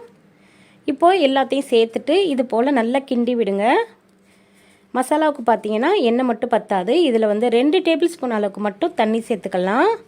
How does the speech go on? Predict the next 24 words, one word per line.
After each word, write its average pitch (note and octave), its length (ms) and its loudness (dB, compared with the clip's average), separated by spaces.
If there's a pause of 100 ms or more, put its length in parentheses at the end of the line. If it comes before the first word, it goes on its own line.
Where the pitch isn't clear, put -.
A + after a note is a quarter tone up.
(460)
நம்ம E4+ 200 4
இன்னைக்கு A3+ 300 -2
வந்து A3 160 0 (100)
எடுத்திருக்க B3+ 460 0
வாழைக்காய் A#3 400 2
பார்த்தீங்கன்னா G3+ 360 -2 (140)
ரெண்டு C4 260 4
வாழைக்காய்க்கு A3+ 640 2
ஏத்த G3+ 220 -6
மாதிரி G3+ 260 -4
நம்ம G#3+ 160 -2
வந்து A3 180 -4
மசாலா G3+ 380 -6
ரெடி F#3+ 180 -6
பண்ணிட்டு G3 280 -6
இருக்கோம். A3+ 300 -2 (1080)
இப்போ C#4+ 200 0
இந்த E4 180 6
மசாலாவை C#4 420 2
பார்த்தீங்கன்னா A3+ 400 0 (100)
இந்த A#3+ 200 0
மாதிரி G#3+ 240 0 (100)
நல்ல G#3+ 160 0 (200)
திக்கான C#4+ 540 0